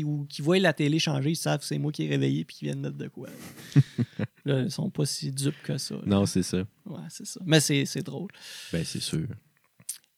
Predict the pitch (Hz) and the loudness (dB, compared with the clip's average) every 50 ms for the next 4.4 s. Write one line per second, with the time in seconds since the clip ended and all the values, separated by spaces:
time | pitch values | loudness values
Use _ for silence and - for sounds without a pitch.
0 | _ _ _ - 160 185 202 - - - 165 156 160 160 165 165 165 165 165 165 | _ _ _ 4 4 4 4 2 2 4 8 8 8 8 8 8 6 6 6 6
1 | 165 165 165 160 160 165 165 190 226 247 247 226 214 196 185 175 170 170 170 165 | 6 4 4 6 6 8 8 10 10 10 10 10 10 10 10 10 10 10 10 8
2 | 165 165 156 - - 175 - - - 202 208 202 190 214 220 208 - - 277 330 | 8 6 6 4 4 4 2 4 6 6 6 6 8 8 6 6 6 6 4 6
3 | 392 370 269 180 165 156 147 139 139 135 131 131 - 160 - - - 113 110 107 | 6 6 8 10 10 10 10 10 8 6 2 -2 -4 -6 -8 2 8 10 10 12
4 | 110 120 113 107 120 151 156 | 12 10 8 10 8 6 6